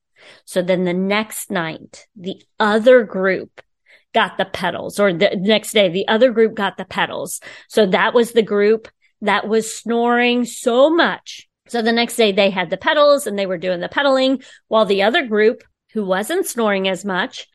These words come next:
now are sedentary. The exact same thing occurred. The group that was pedaling, they did not snore as much as the group that was sitting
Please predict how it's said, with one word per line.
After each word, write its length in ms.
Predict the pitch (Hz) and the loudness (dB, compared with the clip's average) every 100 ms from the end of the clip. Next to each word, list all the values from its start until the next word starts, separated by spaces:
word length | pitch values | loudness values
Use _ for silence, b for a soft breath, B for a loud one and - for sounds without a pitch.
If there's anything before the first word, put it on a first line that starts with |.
| _ - | _ 0
now 640 | 214 220 202 208 262 - _ | 4 4 4 4 0 -6 _
are 120 | 208 208 | -4 -2
sedentary. 840 | - 247 214 185 175 160 - 185 _ - | 0 0 0 -4 -10 -12 -14 -18 _ -8
The 220 | 214 - | -6 0
exact 540 | 226 175 214 214 214 - _ _ - | 0 2 2 2 -2 -12 _ _ -8
same 340 | - 247 233 | 0 4 4
thing 260 | 240 226 220 | 4 2 2
occurred. 460 | 214 359 277 - _ | 0 0 0 -6 _
The 100 | 226 | -2
group 440 | 190 208 226 294 302 | 0 2 2 2 2
that 200 | 269 - | 0 4
was 200 | 233 - | 2 0
pedaling, 600 | - 220 240 277 349 440 _ - | -4 -2 0 2 0 -2 _ -10
they 600 | 208 190 190 208 220 226 B B | -2 2 4 4 2 -2 B B
did 180 | - 220 | 2 4
not 360 | 220 190 220 - | 4 2 -2 -4
snore 640 | - 311 349 294 226 214 - | -8 -2 2 2 2 -2 -4
as 360 | 190 240 277 | -4 -4 -4
much 540 | 285 311 311 370 - - b b b - | -2 -2 -2 -6 -20 -20 b b b -4
as 220 | 220 175 | -4 -2
the 120 | 196 | -6
group 440 | 185 190 190 196 - _ _ - | -2 0 2 0 -8 _ _ -6
that 180 | 185 190 | -4 -2
was 160 | 196 - | -4 -4
sitting 560 | 202 180 175 185 175 | -2 0 0 -2 -8